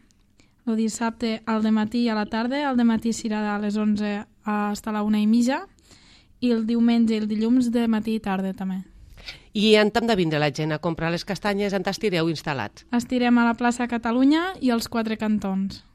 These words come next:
Speaker 2: Dos llocs hi hauran només?
Speaker 1: Sí.
Speaker 2: Eh, a banda de les castanyes, hi haurà alguna cosa més? També fareu moniatos o,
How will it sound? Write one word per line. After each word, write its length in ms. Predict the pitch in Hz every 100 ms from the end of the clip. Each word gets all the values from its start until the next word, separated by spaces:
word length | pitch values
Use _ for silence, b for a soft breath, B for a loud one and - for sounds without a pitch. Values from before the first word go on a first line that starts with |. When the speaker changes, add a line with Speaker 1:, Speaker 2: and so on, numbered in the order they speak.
| -
Speaker 2:
Dos 300 | 175 214 170
llocs 300 | 160 123 135
hi 40 |
hauran 220 | 127 117
només? 240 | 113 117 240
Speaker 1:
Sí. 220 | 220 214 - _ _ _ _ _ _ b b b b -
Speaker 2:
Eh, 640 | 226 220 220 214 208 202 - _ _ _ _ _
a 80 | 202
banda 300 | 240 294 330
de 100 | 320
les 160 | 269 -
castanyes, 800 | 233 - 247 277 339 349 - - -
hi 100 | 185
haurà 180 | 202 196
alguna 300 | 180 180 160
cosa 260 | 165 160
més? 260 | 175 240 -
També 220 | 196 208
fareu 240 | 226 208
moniatos 680 | 196 190 190 220 - 285 247
o, 120 | 226